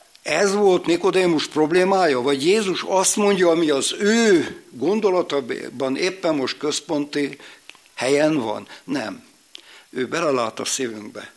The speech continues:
Ő ismeri a gondolatainkat. Nikodémusnak nem kellett ezt megfogalmazni, meg se tudta volna fogalmazni. De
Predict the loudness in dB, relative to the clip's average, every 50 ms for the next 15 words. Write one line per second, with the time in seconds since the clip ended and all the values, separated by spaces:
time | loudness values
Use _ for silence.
0 | _ _ _ _ -4 -2 -2 -2 0 -2 -2 -2 -2 -2 0 2 4 4 4 2
1 | 2 2 0 0 2 2 2 2 0 0 -2 -6 -6 -6 -6 -6 -8 -8 -8 -6
2 | -8 -8 -4 -4 -2 -2 0 0 0 -2 -2 -4 -4 -4 -2 -2 -2 0 2 2
3 | 2 2 2 0 -2 -2 -2 0 -2 -2 -2 -2 -4 -2 0 2 2 2 2 2
4 | 2 2 2 2 2 2 2 0 0 0 -2 -2 -2 -2 -2 -2 -2 -4 -6 -6
5 | -8 -6 -8 -6 -4 -4 -6 -6 -6 -10 -12 -12 -14 -14 -14 -16 -20 _ _ _
6 | _ _ _ _ _ _ _ _ _ _ _ _ _ _ _ _ _ _ _ _
7 | _ _ _ _ _ _ _ _ _ _ _ _ _ _ _ _ _ _ _ _
8 | _ _ _ _ _ _ _ _ _ _ _ _ _ _ _ _ _ _ _ _
9 | _ _ -20 -20 -20 -20 -20 -18 -20 -20 -20 -20 _ _ _ _ _ _ _ -12
10 | -4 0 0 2 2 2 0 -2 -4 -8 -10 -14